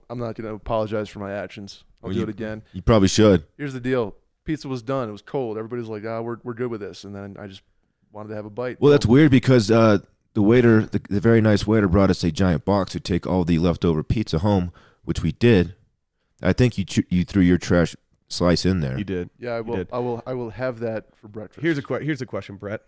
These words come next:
Speaker 1: No harm, no
Speaker 3: I
Speaker 1: foul.
Speaker 3: wanna know where you fall here, because I think I grew up a pizza prude, and I never knew it until I met you guys. Do you think that when you take the first piece of pizza out of a shared pizza,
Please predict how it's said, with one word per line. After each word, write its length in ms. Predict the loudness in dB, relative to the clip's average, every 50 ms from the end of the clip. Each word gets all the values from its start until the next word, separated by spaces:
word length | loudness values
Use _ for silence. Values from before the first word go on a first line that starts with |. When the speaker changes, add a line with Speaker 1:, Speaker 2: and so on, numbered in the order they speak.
| -20 -20 -16
Speaker 1:
No 180 | -12 -10 -8 -8
harm, 180 | -8 -8 -10
no 60 | -12
Speaker 3:
I 20 | -12
Speaker 1:
foul. 180 | -6 -2 2 4
Speaker 3:
wanna 140 | 4 4 4
know 100 | 4 2
where 160 | 2 2 2
you 180 | 0 -2 -4 -6
fall 240 | -6 -6 -6 -6 -6
here, 340 | -6 -8 -12 -12 -14 -20 -20 _
because 220 | -12 -6 -4 -4 -2 0
I 120 | 0 0
think 200 | 0 0 0 0
I 60 | 0 2
grew 140 | 2 0
up 80 | 0 0
a 60 | -2
pizza 300 | -4 -4 -4 -4 -4 -8
prude, 340 | -14 -12 -12 -12 -12 -14 -18 _ _ _ _ _
and 120 | -8 -4 -4
I 80 | -2
never 240 | -2 -2 -4 -4 -6
knew 200 | -6 -4 -4 -4
it 80 | -6 -8
until 300 | -10 -10 -8 -6 -6 -6
I 100 | -6 -6
met 200 | -6 -6 -8 -6
you 160 | -6 -8 -8
guys. 320 | -8 -10 -12 -14 -16 -16 _ _ _ _ _ _ _ _ _ _ _ _ _ _ _ _ _ _ _ _ -6
Do 80 | -4
you 300 | -4 -2 -2 -4 -4 -6
think 360 | -6 -4 -2 -2 0 -2 -2
that 280 | -2 -2 -2 -2 -4 -6 _ _
when 180 | -10 -8 -6 -4
you 140 | -4 -4
take 260 | -4 -4 -4 -4 -4 -6
the 80 | -10
first 300 | -8 -6 -6 -6 -6 -6
piece 200 | -8 -10 -8 -8
of 80 | -10 -10
pizza 300 | -8 -8 -8 -6 -6 -6
out 160 | -6 -6 -6
of 60 | -8
a 40 | -10
shared 300 | -10 -8 -6 -6 -6 -8 _ _ _ _ _ _ _ _
pizza, 320 | -12 -12 -12 -12 -14 -18